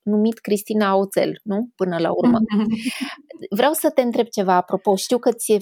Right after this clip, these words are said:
Speaker 1: foarte drag și te simți ca peștele în apă în momentul în care ești și, uh, facilitezi, uh,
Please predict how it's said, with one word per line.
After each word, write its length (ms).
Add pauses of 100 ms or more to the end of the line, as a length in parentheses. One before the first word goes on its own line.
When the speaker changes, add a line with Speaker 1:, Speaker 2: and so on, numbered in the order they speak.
(180)
Speaker 1:
foarte 400
drag 300
și 420
te 100
simți 320
ca 120
peștele 440
în 80
apă 540
în 120
momentul 380
în 100
care 260
ești 520
și, 340
uh, 160 (120)
facilitezi, 920
uh, 100